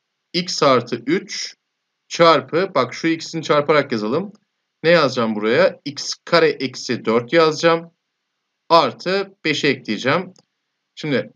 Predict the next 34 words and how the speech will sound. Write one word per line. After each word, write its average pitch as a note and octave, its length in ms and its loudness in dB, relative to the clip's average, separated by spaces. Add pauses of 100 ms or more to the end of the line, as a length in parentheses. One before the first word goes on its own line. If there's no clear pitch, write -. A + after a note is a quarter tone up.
şu - 200 -4
ikiyi F3+ 480 -4 (100)
içeri D#3+ 500 -4
dağıtırsam D3+ 600 0
burası D#3 300 -2
ne D#3+ 60 2
yapar? F3 440 0
İki E3+ 360 -4
x - 220 -6
artı C3+ 320 2
altı A#2 400 -4
yapar. E3+ 480 2 (960)
Bu F#3 120 0
ifadeyi E3 840 2
x - 280 -12
kare E3+ 300 4
eksi C3+ 460 -4
dört D3+ 260 0
ile C3 100 -2
çarptıktan B2+ 600 -2
sonra C#3 600 -2
buna F3+ 300 -2
beş D#3+ 180 -2
ekleyecekmişim. B2 840 -4 (640)
Bak D3+ 200 2
şimdi. G2 380 -6 (440)
Eğer D#3 320 2
ki - 120 -16
sen E3 300 -2
X - 200 -14
kareli E3 260 0
terim D#3+ 220 -2
merak D3+ 320 0
ediyorsan D3+ 540 -2